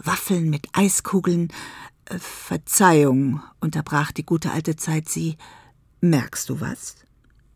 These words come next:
„Das sind Eiskugeln für den Sommer, Liebes“,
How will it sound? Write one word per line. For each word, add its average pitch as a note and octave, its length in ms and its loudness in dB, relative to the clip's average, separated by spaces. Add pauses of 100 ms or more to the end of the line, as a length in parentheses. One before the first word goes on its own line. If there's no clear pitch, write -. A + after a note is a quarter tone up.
(400)
„Das D#3+ 240 -4
sind C3+ 260 -4
Eiskugeln C3 640 -4
für - 160 -8
den B2 160 -4
Sommer, B2+ 480 0 (200)
Liebes“, - 720 -4